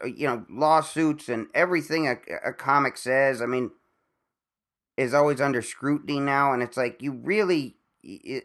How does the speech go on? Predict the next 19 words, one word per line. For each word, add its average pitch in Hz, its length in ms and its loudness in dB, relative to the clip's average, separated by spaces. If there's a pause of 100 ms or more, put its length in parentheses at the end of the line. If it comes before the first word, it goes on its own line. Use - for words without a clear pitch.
it, 123 220 -6
it 139 120 -2
is 180 180 0
a 147 80 2
really, 165 480 0
really 143 380 -2
dangerous 123 920 -4 (540)
place 131 300 2
to 117 100 -6
go 117 540 2 (220)
where 120 580 2 (340)
every 165 440 4
single 156 460 0
thing 143 300 -2
a 123 40 -2
comic 139 540 0
says 131 320 0
on 117 220 0
stage 139 640 -4